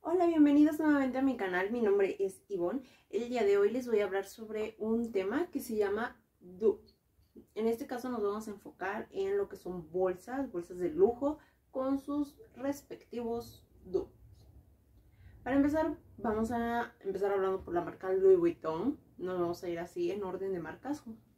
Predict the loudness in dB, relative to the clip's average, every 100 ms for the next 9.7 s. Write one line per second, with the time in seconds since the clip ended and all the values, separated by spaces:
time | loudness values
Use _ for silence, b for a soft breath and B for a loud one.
0 | _ b b b b _ -2 0 2 4
1 | 4 4 6 6 4 0 -2 -2 -6 -14
2 | -8 -8 -8 -10 -6 -4 -4 -6 -6 -4
3 | -6 -8 _ _ _ _ _ _ _ _
4 | -6 0 0 -2 -4 -4 -2 -2 -4 B
5 | B B _ -2 -2 -4 -8 -6 0 0
6 | 2 2 8 8 8 4 -2 -2 -4 -8
7 | _ _ -4 -2 -2 -6 -6 -6 -2 2
8 | 2 0 -8 -20 _ -4 -4 -4 -6 -4
9 | -2 -2 -2 -6 -10 -6 -6